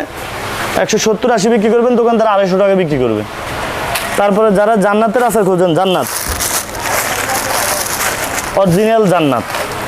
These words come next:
একশো পঞ্চাশ টাকা পঞ্চাশ পিস। একশো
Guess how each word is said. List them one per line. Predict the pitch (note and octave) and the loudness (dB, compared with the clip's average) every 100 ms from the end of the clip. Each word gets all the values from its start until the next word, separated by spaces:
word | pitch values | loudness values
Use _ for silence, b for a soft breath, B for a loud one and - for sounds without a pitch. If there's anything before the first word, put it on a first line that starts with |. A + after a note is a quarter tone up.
| - - - - - - F3+ | -6 -4 -4 -2 -2 -2 0
একশো | - G3 | 0 0
পঞ্চাশ | B3 A#3 A#3+ | 2 2 2
টাকা | A#3+ A3 | 2 2
পঞ্চাশ | G#3 G#3+ F3 D3+ | 2 2 0 0
পিস। | C#3+ A2+ - - - - - - - - - - - D#3+ | 0 -2 -4 -8 -8 -8 -6 -4 -4 -4 -4 -4 -2 0
একশো | - | 0